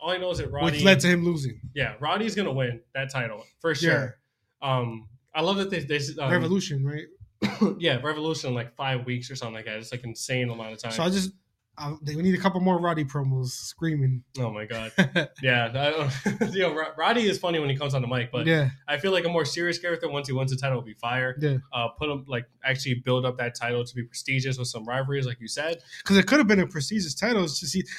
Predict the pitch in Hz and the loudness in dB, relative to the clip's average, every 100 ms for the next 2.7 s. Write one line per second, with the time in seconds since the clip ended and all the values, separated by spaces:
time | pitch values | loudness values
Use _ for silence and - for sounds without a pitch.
0 | - 185 226 226 196 160 180 190 196 165 | 0 4 4 4 4 4 2 4 4 4
1 | 147 175 180 175 165 135 - - 180 151 | 2 4 4 4 2 0 -4 -4 -2 0
2 | 127 135 147 - - 120 104 | -2 0 -2 -6 -6 -6 -6